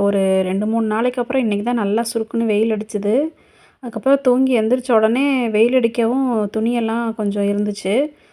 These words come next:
அதெல்லாம் துவைக்க போட்டுட்டேன். துணியை துவைக்க போட்டதுக்கு அப்புறம் தான் எந்திரிச்சு வந்து டீ எல்லாம் போட்டு,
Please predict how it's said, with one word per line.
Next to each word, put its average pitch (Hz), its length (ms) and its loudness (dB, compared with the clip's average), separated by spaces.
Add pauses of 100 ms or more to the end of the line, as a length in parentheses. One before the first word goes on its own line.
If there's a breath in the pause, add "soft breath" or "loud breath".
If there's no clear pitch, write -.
(140 soft breath)
அதெல்லாம் 208 320 -2
துவைக்க 202 280 0 (100)
போட்டுட்டேன். 208 380 -2 (420 soft breath)
துணியை 220 280 0
துவைக்க 220 280 2
போட்டதுக்கு 214 360 -4
அப்புறம் 214 320 0
தான் 254 160 0
எந்திரிச்சு 208 400 -2
வந்து 208 200 0 (120)
டீ 214 80 -2 (140)
எல்லாம் 214 260 -2
போட்டு, 214 300 -2